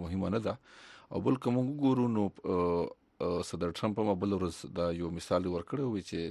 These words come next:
آه، د س-، آه، بیل کلینټن یو خبره وه چې it's the economy stupid، چې دا معیشت دی. نو معیشت ډېر ښه روان دی. که تاسو وګورئ، که جابونه وګورئ، که تاسو نور، آه،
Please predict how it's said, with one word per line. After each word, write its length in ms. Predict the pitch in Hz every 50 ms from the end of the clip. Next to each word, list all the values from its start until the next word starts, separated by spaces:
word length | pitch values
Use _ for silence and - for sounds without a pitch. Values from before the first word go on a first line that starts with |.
| - - -
آه، 100 | - 87 85 -
د 40 | -
س-، 120 | - -
آه، 400 | 87 - - _ - - 82 87 - 107
بیل 120 | 95 90 82 -
کلینټن 320 | 104 107 101 - 92 85 85 87
یو 80 | 87
خبره 340 | 85 - - 85 90 98 98
وه 160 | 92 98 98
چې 120 | 92 - - 85
it's 120 | 92 - - -
the 80 | 85 80
economy 360 | - - 92 87 82 78 78 - -
stupid، 280 | - 80 76 - 104 - - _ _ - - - - - - - - - _ _ -
چې 80 | -
دا 320 | 87 87 92 90 90 87 -
معیشت 520 | - 87 85 82 - - - 87 76 - -
دی. 100 | - - -
نو 80 | 90
معیشت 280 | 90 90 90 85 - 147
ډېر 220 | 127 107 127 107 92
ښه 80 | - 110 98 87
روان 300 | 82 82 85 82 80 -
دی. 120 | - 67
که 120 | - - -
تاسو 400 | - - 82 80 - - 90 87
وګورئ، 260 | 87 90 87 85 82 -
که 60 | -
جابونه 400 | 76 80 85 85 80 87 90 90
وګورئ، 480 | 87 85 87 82 - 87 87 87 82 78
که 100 | - 90
تاسو 320 | - - 85 82 - -
نور، 260 | 80 82 90 95 95 90
آه، 340 | 87 - 90 92 90 87